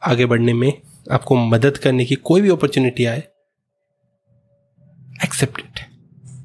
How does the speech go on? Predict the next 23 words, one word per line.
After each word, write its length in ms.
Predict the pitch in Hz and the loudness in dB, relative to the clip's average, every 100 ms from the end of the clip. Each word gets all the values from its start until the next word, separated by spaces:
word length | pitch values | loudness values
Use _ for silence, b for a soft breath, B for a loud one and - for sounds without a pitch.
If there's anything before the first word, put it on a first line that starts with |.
| - - - - - - - 151 | -20 -20 -20 -20 -20 -20 -14 -14
अब 140 | - | -8
मैं 260 | 135 131 175 | -2 2 4
ये 220 | 175 180 160 | 4 4 2
एक्सेप्ट 360 | - 170 165 | 0 -4 -2
कर 120 | - | 0
लेता 280 | 123 127 127 | 2 2 2
हूँ 160 | 127 127 | 2 2
कि 120 | 131 | 2
आज 180 | 117 110 | 0 0
का 120 | 127 | 0
एपिसोड 320 | 120 - 123 | 0 0 -2
काफ़ी 200 | - 117 | 0 0
ज़्यादा 240 | 120 117 113 | 2 2 2
लंबा 300 | 110 113 123 | 0 0 2
हो 180 | 110 | 2
गया 220 | 131 135 117 | 4 2 2
है, 180 | - B B B B B - | -4 B B B B B 0
तो 560 | 131 123 120 117 143 - | 2 4 2 0 -6 -10
इसको 200 | - 202 | -4 -4
ख़त्म 320 | - 175 - | 0 0 0
करते 300 | 151 123 - | 0 0 2
हैं 120 | 120 | 2
अभी। 200 | 117 135 | 2 -2